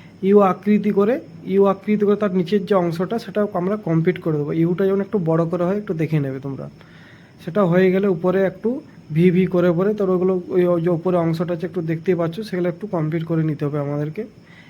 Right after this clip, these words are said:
এটা হয়ে গেলে পরে তারপরে আমরা যে উপরের যে পাতার অংশটা আছে, পাতাটা পেন্সিল দিয়ে প্রথমে একটা দাগ নিয়ে নেবো। এই দাগ হয়ে গেলে সেটা একটা পাতা পে-, আমরা স্কেচ পেন দিয়ে কমপ্লিট করে নেবো। ভিডিওটা যদি ভালো লাগে লাইক করে দেবে। এমন একটা ফলের নাম বলতে পারবে যেটা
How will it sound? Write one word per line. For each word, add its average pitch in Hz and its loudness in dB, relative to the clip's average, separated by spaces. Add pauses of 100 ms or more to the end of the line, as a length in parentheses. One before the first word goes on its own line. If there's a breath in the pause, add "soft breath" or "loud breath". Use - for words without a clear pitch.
(140 loud breath)
এটা 175 0
হয়ে 185 6
গেলে 180 4
পরে 175 0
তারপরে 165 0
আমরা 180 0
যে 190 0
উপরের 185 0
যে 196 0
পাতার 165 -2
অংশটা 170 -2
আছে, 165 -2
পাতাটা 165 -4
পেন্সিল 165 0
দিয়ে 180 0
প্রথমে 170 -2
একটা 170 -4
দাগ 151 -2
নিয়ে 160 4
নেবো। 170 0 (600 loud breath)
এই 165 -2 (240)
দাগ 170 0
হয়ে 170 4
গেলে 185 2 (340)
সেটা 170 -4
একটা 165 -6
পাতা 160 -4
পে-, 170 -4
আমরা 165 0
স্কেচ 165 -4
পেন 165 0
দিয়ে 175 0
কমপ্লিট 151 -2
করে 143 -4
নেবো। 135 -6
ভিডিওটা 165 -2
যদি 170 -2
ভালো 151 0
লাগে 190 0
লাইক 147 0
করে 143 -2
দেবে। 135 -6
এমন 170 6
একটা 208 4
ফলের 185 6
নাম 196 6
বলতে 196 8
পারবে 202 4
যেটা 180 2